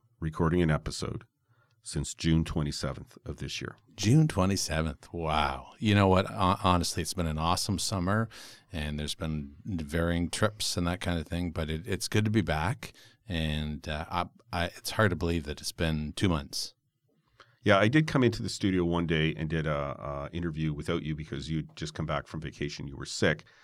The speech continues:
Speaker 1: So that was July eighteenth. So we've had no product since then. And, uh, we're gonna have to share with the folks that you've had four weeks of vacation, covid, and I've been working and had covid, and I'm going on vacation soon because I haven't been able to go yet.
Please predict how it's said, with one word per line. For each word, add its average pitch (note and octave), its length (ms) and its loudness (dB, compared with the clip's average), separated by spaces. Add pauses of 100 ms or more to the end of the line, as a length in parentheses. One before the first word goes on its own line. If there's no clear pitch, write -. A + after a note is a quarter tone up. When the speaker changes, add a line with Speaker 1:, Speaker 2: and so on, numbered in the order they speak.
(220)
Speaker 1:
So - 200 0
that F#2+ 200 6
was E2+ 200 0
July F2 320 2
eighteenth. E2 500 -2
So - 140 -2
we've F2 160 0
had F2 160 2
no F2 160 0
product D#2+ 320 2
since D#2 240 -6
then. D#2 180 -2
And, D2 220 -8 (400)
uh, E2+ 160 0 (240)
we're G#2 120 0
gonna G#2+ 140 6
have G2 180 4
to E2 80 -4
share E2 220 0
with D#2 120 0
the E2 60 -10
folks D#2 340 -2
that - 180 -6 (120)
you've F2 240 -4
had D#2 280 0 (140)
four G2+ 220 2
weeks F2 220 2
of D2+ 60 -4
vacation, D2 720 -4 (160)
covid, C#2 400 -4 (420)
and E2 160 -2
I've E2+ 220 2
been D#2+ 160 -2
working E2 560 0
and E2 160 0
had C#2 220 -2
covid, C#2+ 500 -4
and D#2+ 140 0
I'm E2 80 0
going E2+ 200 2
on D#2+ 120 0
vacation D#2 480 -2
soon D2+ 340 0
because C#2 300 -6
I C2 80 -2
haven't D2 240 0
been C#2+ 100 -4
able C#2 200 -6
to C2 40 -8
go D#2+ 180 2
yet. C#2+ 260 0